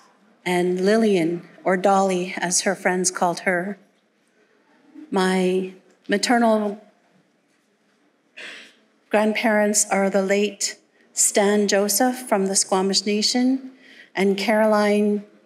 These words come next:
Thomas Nee Joseph Nee Trimble. And she comes from the Snuneymuxw, the Nanaimo people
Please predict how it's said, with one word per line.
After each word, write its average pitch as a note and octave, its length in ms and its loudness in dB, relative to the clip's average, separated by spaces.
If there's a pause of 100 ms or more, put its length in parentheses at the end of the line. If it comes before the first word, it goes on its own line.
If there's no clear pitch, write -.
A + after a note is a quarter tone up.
Thomas G#3 680 0
Nee G3+ 240 2
Joseph G3 640 -2
Nee G3+ 260 0
Trimble. F#3+ 680 -2 (440)
And F#3 180 0
she G#3+ 140 -2
comes G3 400 0
from F#3 240 0
the F#3 60 0
Snuneymuxw, F#3+ 880 0
the F3+ 100 -2
Nanaimo G3 720 0 (460)
people B3 580 -2